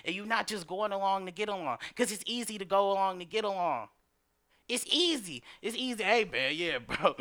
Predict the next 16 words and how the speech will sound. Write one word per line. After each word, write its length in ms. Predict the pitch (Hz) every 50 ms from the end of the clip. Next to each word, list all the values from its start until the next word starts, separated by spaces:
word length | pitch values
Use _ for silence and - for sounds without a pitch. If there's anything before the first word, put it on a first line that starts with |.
| 156 147
<laughs> 160 | - - -
You 120 | - 175 208
know, 200 | 185 156 135 127
yeah, 280 | 131 135 180 214 190
yeah, 240 | 170 160 180 196 175
yeah." 180 | 165 175 180 151 - - -
You 120 | 175 226
yes 320 | 208 196 220 220 - - 196
man 300 | 208 202 208 208 202 202
in 100 | 196 202
it 100 | 196 190
up. 200 | 196 208 196 -
That 160 | 202 220 220
shit 200 | - - 226 -
not 260 | 202 196 190 190 190
cool. 360 | - 226 202 208 220 226 220